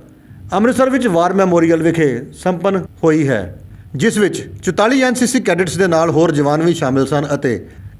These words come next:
ਇਹ ਕਾਰਗਿਲ ਵਿਜੇ ਦਿਵਸ ਦੇ ਪੱਚੀ ਸਾਲ ਪੂਰੇ ਹੋਣ ਤੇ ਉਹਨਾਂ ਸ਼ਹੀਦਾਂ ਨੂੰ ਯਾਦ ਕੀਤਾ ਗਿਆ ਹੈ, ਜਿਨ੍ਹਾਂ ਨੇ ਆਪਣੀ ਸ਼ਹਾਦਤ ਦੇ ਕੇ ਦੇਸ਼ ਦੀ ਰੱਖਿਆ ਕੀਤੀ ਸੀ। ਉਹਨਾਂ ਕਿਹਾ ਕਿ ਇਸ ਰੈਲੀ ਦੌਰਾਨ ਬੱਚਿਆਂ ਨੂੰ ਦੇਸ਼ ਭਗਤੀ ਦੀ ਭਾਵਨਾ ਪ੍ਰਤੀ ਜਾਗਰੂਕ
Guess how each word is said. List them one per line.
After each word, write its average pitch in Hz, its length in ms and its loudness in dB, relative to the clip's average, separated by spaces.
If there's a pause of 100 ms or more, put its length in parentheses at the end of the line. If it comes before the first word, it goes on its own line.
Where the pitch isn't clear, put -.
(120)
ਇਹ 269 60 2
ਕਾਰਗਿਲ 214 460 0
ਵਿਜੇ 240 200 2
ਦਿਵਸ 185 300 2
ਦੇ 202 80 2
ਪੱਚੀ 202 340 -2
ਸਾਲ 208 200 0
ਪੂਰੇ 170 320 2
ਹੋਣ 160 200 0
ਤੇ 185 120 2
ਉਹਨਾਂ 196 260 0
ਸ਼ਹੀਦਾਂ 165 360 2
ਨੂੰ 180 100 4
ਯਾਦ 143 260 2
ਕੀਤਾ 147 260 0
ਗਿਆ 131 260 2
ਹੈ, 117 180 -4 (220)
ਜਿਨ੍ਹਾਂ 208 260 2
ਨੇ 240 60 4
ਆਪਣੀ 240 220 2
ਸ਼ਹਾਦਤ 170 400 0
ਦੇ 165 200 2
ਕੇ 175 220 0 (480)
ਦੇਸ਼ 175 220 2
ਦੀ 220 100 2
ਰੱਖਿਆ 180 260 0
ਕੀਤੀ 127 320 -2
ਸੀ। 107 240 -6 (480)
ਉਹਨਾਂ 202 180 2
ਕਿਹਾ 156 280 -2
ਕਿ 160 200 -2
ਇਸ 160 140 0
ਰੈਲੀ 160 260 2
ਦੌਰਾਨ 160 340 2
ਬੱਚਿਆਂ 156 380 0
ਨੂੰ 120 260 -4 (440)
ਦੇਸ਼ 196 260 0
ਭਗਤੀ 220 280 2
ਦੀ 226 100 4
ਭਾਵਨਾ 180 360 0
ਪ੍ਰਤੀ 190 260 0
ਜਾਗਰੂਕ 156 520 0